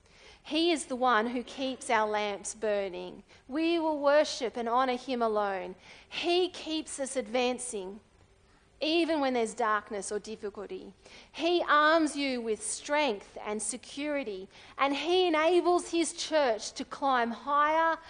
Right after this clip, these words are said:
and to do more than we ever naturally could on our own. He gives us strength and he gives us resilience. In him, we are made great.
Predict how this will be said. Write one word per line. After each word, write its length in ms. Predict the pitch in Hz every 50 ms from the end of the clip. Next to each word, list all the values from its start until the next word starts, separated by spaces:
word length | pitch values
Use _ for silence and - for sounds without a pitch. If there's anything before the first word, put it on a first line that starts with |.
| - - - - -
and 140 | 262 294 -
to 100 | 277 240
do 220 | 240 285 302 302
more 340 | 285 285 302 294 285 277 262
than 140 | 254 247 247
we 140 | 262 254
ever 280 | 190 247 302 311 311 311
naturally 580 | 294 285 269 269 277 269 - - 285 269 269 240
could 380 | - - - 330 320 311 277
on 160 | 240 220 220
our 360 | 220 220 220 226 233 226 214 196
own. 180 | 190 196 214 - - _ _ _ _ _ _ _ _ _ _ _ _ _ _ _ _ _ - - - - - - - -
He 140 | - 320 302
gives 280 | 240 311 311 254 247 277
us 140 | 247 226 -
strength 720 | - - - - 294 277 294 330 339 339 - - - - - _ - - - _
and 100 | 247 254
he 60 | 254 233
gives 260 | 247 269 247 233 269
us 160 | 247 226 -
resilience. 1040 | 247 247 226 220 262 254 254 262 240 214 190 190 180 - - - - - - - - _ _ _ _ _ _ _ _ _ _ _ _ _ _ _ _ _ _ _ _ _ _ _ _ _ _ _
In 200 | - 311 320 302
him, 640 | 262 - - - 302 330 330 277 214 202 202 202 214 - - _ _ _ _ _ _ _ -
we 460 | - 302 311 320 311 302 294 285 - - 247
are 100 | 247 240
made 440 | 233 233 226 220 214 208 208 208 220 -
great. 560 | - - - 220 247 269 262 208 - - -